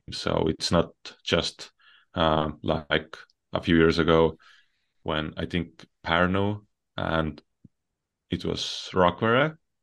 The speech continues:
Tarvas in two thousand sixteen. So yeah, they met in the middle of the summer and one had zero points and the other had three. So they were fighting for relegation, but the only, um, games important were between themselves.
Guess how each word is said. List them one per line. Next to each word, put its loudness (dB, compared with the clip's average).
Tarvas 2
in 0
two -4
thousand 2
sixteen. -6
So -2
yeah, 4
they 2
met 0
in 2
the 0
middle 4
of 2
the -10
summer 0
and -2
one 0
had 0
zero 0
points -4
and -8
the 0
other 2
had 0
three. 2
So -4
they 2
were 2
fighting 2
for 2
relegation, 2
but 0
the 0
only, 0
um, -2
games -4
important -2
were 0
between -4
themselves. -6